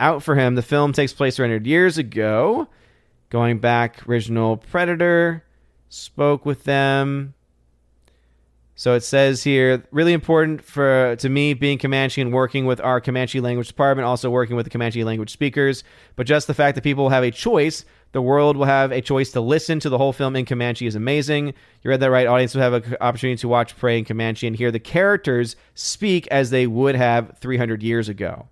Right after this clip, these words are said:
So again, the way that is described, that, that would make no sense if it was just a simple dub over the English language.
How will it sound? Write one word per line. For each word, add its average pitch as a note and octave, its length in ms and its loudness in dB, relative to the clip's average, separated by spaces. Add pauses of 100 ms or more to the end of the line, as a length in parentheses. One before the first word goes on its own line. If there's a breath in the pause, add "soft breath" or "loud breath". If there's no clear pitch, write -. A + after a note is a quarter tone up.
(400 soft breath)
So B2+ 500 2
again, C3+ 400 -2 (180)
the A#2+ 80 -2
way D3 260 4
that G3 200 2
is F#3+ 140 -2
described, A#2+ 680 -2 (260)
that, C#3+ 280 0 (400)
that D3+ 260 2
would F3+ 120 4
make E3+ 200 -2
no C#3 320 2
sense C#3+ 640 -4 (240)
if C#3 160 -2
it D3+ 60 4
was C#3+ 180 2
just D3+ 180 0
a C#3 120 0
simple D3 400 -2
dub C3+ 520 2
over C#3+ 400 2
the C3 180 -2
English B2 340 -4
language. G#2 560 -8